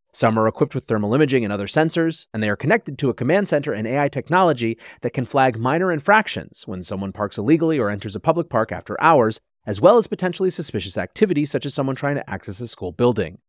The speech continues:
The city has trialed facial recognition software so accurate that it can tell the difference between identical twins." Said Mayor Christian Estrosi,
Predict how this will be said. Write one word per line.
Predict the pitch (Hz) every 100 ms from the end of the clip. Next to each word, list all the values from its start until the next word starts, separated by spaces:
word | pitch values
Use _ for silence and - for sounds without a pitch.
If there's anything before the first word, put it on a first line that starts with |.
| _ _
The | 104
city | 135 131
has | 123
trialed | - 131 127
facial | - 147 160
recognition | 143 147 151 147 147
software | 151 147 160
so | 151 131 -
accurate | 143 - 170 170
that | 123
it | 120
can | 127 117
tell | - 165 190
the |
difference | 165 139 - 147
between | 160 - 147 151
identical | 151 139 98 90 - 87
twins." | - 110 101 82 - - _ _ _ _ _
Said | - 139
Mayor | 127 143 147
Christian | 143 131 127
Estrosi, | 110 104 165 165 - 170